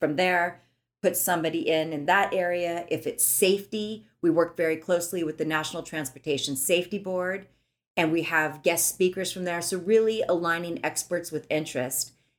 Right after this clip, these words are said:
And then the kids create a project that is then presented to a panel of judges. And the winning team not only wins a thousand dollars for the classroom and gets a plaque and all the certificates,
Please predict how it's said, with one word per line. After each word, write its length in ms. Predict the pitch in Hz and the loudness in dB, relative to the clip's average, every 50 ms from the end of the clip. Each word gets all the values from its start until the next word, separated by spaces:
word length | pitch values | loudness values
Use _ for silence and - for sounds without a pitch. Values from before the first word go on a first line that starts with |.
| _ - | _ -2
And 140 | 165 180 190 | 0 2 2
then 140 | 185 196 208 | 2 2 0
the 60 | 208 | -2
kids 360 | 208 - - 196 190 185 - | -4 -6 -6 -6 -6 -6 -6
create 560 | - - - 202 180 170 160 165 165 - - - - | -10 -6 -2 2 4 4 4 4 2 -2 -4 -2 0
a 280 | 165 156 151 151 156 | 2 2 2 0 -2
project 680 | 151 - - 247 262 254 254 - 156 135 127 117 - - _ _ _ _ _ _ _ - | -4 -4 -2 0 0 0 0 -2 -4 -4 -4 -8 -12 -18 _ _ _ _ _ _ _ 0
that 120 | 180 170 | 2 2
is 180 | 175 165 156 160 | 2 2 0 0
then 260 | 190 175 175 185 185 | -2 -4 -4 -6 -6
presented 720 | - - 226 202 202 185 175 170 170 - 165 160 165 170 - | -2 0 0 0 0 0 -2 -2 -4 -4 -4 -4 -4 -6 -8
to 440 | - - 190 170 160 156 156 156 - | -6 -2 0 2 2 2 0 0 -2
a 80 | - 147 | -4 -6
panel 380 | - - 175 156 151 165 175 214 | -4 -2 0 0 0 0 0 -2
of 120 | 208 196 | -2 0
judges. 680 | - 202 196 185 - 139 135 131 131 139 143 - - - _ _ _ _ _ _ _ - | -2 0 0 0 0 0 -2 -2 -2 -4 -6 -6 -8 -10 _ _ _ _ _ _ _ -2
And 120 | 185 190 | 2 2
the 80 | 190 180 | 4 4
winning 360 | 180 214 226 247 262 262 247 | 6 6 6 6 6 6 4
team 480 | - - 302 262 208 180 175 185 185 - _ _ _ _ _ _ | 2 -2 -2 -2 -2 -4 -6 -8 -12 -14 _ _ _ _ _ _
not 160 | - 196 214 | 2 4 4
only 180 | 233 247 233 240 | 6 4 4 2
wins 220 | 202 214 208 196 | 2 0 -2 -2
a 60 | 185 175 | -4 -2
thousand 420 | - - 190 196 202 196 214 202 | 0 0 2 2 2 0 -2 -2
dollars 400 | 196 196 190 190 180 160 156 - | -2 0 2 2 2 2 2 0
for 120 | - - | -4 -6
the 60 | 160 160 | -10 -8
classroom 640 | 160 - 220 226 240 233 - - 151 143 139 - | -4 0 2 2 2 0 0 -2 -2 -2 -2 -2
and 120 | - 165 160 | -2 0 0
gets 160 | 165 160 - | 0 0 0
a 40 | 214 | -4
plaque 380 | - - 175 156 147 147 147 | -2 0 0 2 2 0 -2
and 100 | - 151 | -4 -4
all 120 | 147 156 165 | -4 -2 0
the 100 | 190 202 | 0 0
certificates, 840 | 196 - 208 202 - 165 139 - 139 135 151 160 - - - - | -2 -2 -6 -4 -4 -4 -4 -4 -6 -6 -8 -8 -8 -10 -12 -12